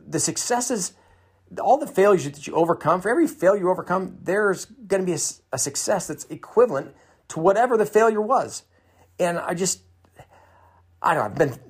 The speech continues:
had so much opportunity just talking to so many entrepreneurs recently. And I just wanna encourage you guys to realize whatever you're going through right now, there's a purpose, there's a reason.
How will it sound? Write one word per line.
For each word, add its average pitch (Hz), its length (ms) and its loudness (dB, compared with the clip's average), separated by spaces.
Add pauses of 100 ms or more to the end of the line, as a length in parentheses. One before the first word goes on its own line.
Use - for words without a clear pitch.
(240)
had 156 180 -2
so - 180 4
much 190 140 2
opportunity 156 400 0
just - 200 -8
talking 147 280 -4
to 117 40 -8
so 175 140 0
many 165 140 2
entrepreneurs 139 580 0 (160)
recently. 113 560 -2
And 135 100 -2
I 180 60 2
just 196 180 -6
wanna 190 240 2
encourage 139 600 0
you 113 60 -2
guys 117 160 2
to - 80 -8
realize 131 260 2 (520)
whatever 294 260 4
you're 320 100 -2
going 220 220 4
through 220 120 -4
right 202 160 4
now, 196 300 -2 (360)
there's 165 180 0
a 170 40 2
purpose, - 400 -2
there's 147 180 -2
a 160 60 2
reason. 131 440 -2